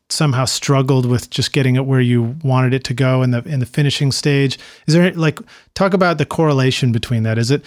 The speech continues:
is a great mix the one that's easiest to master? Um, or, or is it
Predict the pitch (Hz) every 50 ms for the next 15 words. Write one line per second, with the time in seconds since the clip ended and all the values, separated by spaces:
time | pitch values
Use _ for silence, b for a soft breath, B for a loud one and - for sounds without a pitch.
0 | B B B B B - 156 151 165 143 135 160 170 185 208 175 160 170 170 -
1 | - - - 170 156 151 156 156 151 151 135 - - 151 147 135 139 147 139 131
2 | - - - 139 139 135 131 131 - - - 160 151 147 143 B B B B B
3 | B - 143 131 127 123 120 127 151 196 156 143 143 147 156 156 143 135 131 127
4 | 113 123 127 123